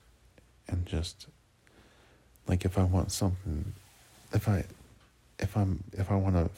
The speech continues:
feel like some kind of fatty or something, I have my fucking car, and I can drive any fucking where I want to, so I can do that.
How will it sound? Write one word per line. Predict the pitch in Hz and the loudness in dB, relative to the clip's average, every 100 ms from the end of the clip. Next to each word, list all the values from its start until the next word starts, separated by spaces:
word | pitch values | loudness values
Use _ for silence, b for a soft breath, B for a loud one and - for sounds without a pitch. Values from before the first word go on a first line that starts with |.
| - - | -10 -16
feel | - 101 92 | -2 2 4
like | 87 90 | 2 0
some | - | -2
kind | 95 92 82 | -2 -2 -2
of | |
fatty | 82 92 82 80 | 0 2 2 2
or | 73 73 | 0 -2
something, | 78 82 73 - | -2 -2 -4 -2
I | 87 | -2
have | 92 92 90 | 0 0 -2
my | - | -2
fucking | - 85 73 - - | -2 -2 -2 -2 -4
car, | - 92 80 - - | -2 -2 -2 -6 -8
and | - | -2
I | 85 | 0
can | 87 92 | 0 0
drive | 92 87 82 | 2 2 2
any | 82 76 | 0 -2
fucking | 78 80 80 78 | 0 -2 0 0
where | 80 80 | 0 0
I | 76 | 0
want | 78 82 - | 0 -2 -2
to, | - 78 | -4 -4
so | 78 73 76 90 B B B B B B B B B B B B B _ - - - | -2 -2 -2 -4 B B B B B B B B B B B B B _ -20 -14 0
I | 95 | 2
can | 90 92 | 4 6
do | 87 | 6
that. | 80 85 80 78 | 6 4 4 0